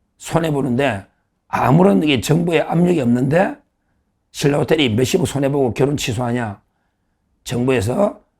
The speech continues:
"야, 중국에 시진핑 온다, 시진핑. 어떻게든 이게 비우라. 알아서 해라. 너 거기에 우리 상법, 센 상법 세 번 봤지? 너 신라 호텔 문 닫을 거냐?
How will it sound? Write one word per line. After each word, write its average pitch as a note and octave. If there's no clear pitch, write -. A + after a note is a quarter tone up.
"야, G2
중국에 D3
시진핑 C#3
온다, A2
시진핑. A#2+
어떻게든 D3+
이게 A#2+
비우라. C3+
알아서 C#3+
해라. B2+
너 A#2
거기에 C#3
우리 B2
상법, -
센 D#3
상법 D3
세 -
번 D#3+
봤지? B2+
너 A3
신라 E3
호텔 F3
문 A#2+
닫을 F#3
거냐? C#3+